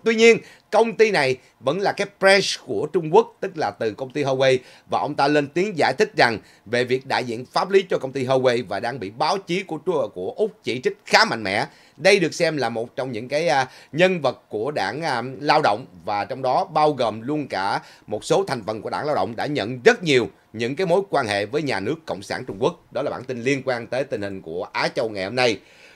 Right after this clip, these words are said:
Và cũng liên quan tới Á Châu ngày hôm nay, Carrie Lam Trịnh Nguyệt Nga tuyên bố là sẽ không ra tái tranh cử chức hành chánh trưởng quan của Hồng Kông trong nhiệm kỳ kế tiếp.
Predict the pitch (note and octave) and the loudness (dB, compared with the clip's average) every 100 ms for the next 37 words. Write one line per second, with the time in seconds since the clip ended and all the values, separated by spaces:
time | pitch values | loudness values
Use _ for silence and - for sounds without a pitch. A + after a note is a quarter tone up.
0 | _ E3 D#3+ G3 A#3 A3+ A3 G#3 G#3+ A#3 | _ 2 4 2 2 4 4 4 4 2
1 | D#3 G#3+ A#3 G3 F#3+ D#3+ D3+ D3 E3+ F3+ | 6 6 6 4 4 4 4 4 4 4
2 | F3+ - _ _ _ _ _ _ _ _ | 4 2 _ _ _ _ _ _ _ _
3 | _ G3+ A3 G#3+ G#3 G#3 G3 - D3 E3+ | _ 8 10 10 8 4 2 0 2 4
4 | D#3 D3 E3+ F3+ E3+ - - _ - A3 | 2 2 4 6 4 0 -12 _ 2 2
5 | G#3+ F#3+ A3+ A#3 C#3 D#3+ - E3+ D#3 D#3 | 4 6 6 4 2 -2 -4 -4 -2 -2
6 | - D3 A3 - E3+ D#3+ A#2 B2 C#3+ G#3 | 0 2 2 2 0 0 -2 -4 -4 -6
7 | D3 B2+ A#2 F#2+ D#3 A3+ - C#3+ F3+ E3+ | -4 -6 -4 -2 -2 -2 -2 0 0 -2
8 | D#3 C#3+ C3 D#3 B2 G#2+ C3+ C3 B2+ D3 | -2 -2 -4 -4 -4 -4 -4 -4 -2 -2
9 | C#3 A#2 A#2 A#2 F#2 D#3+ E3 F#3 G#3 | -2 -4 -4 -4 -2 -2 2 4 4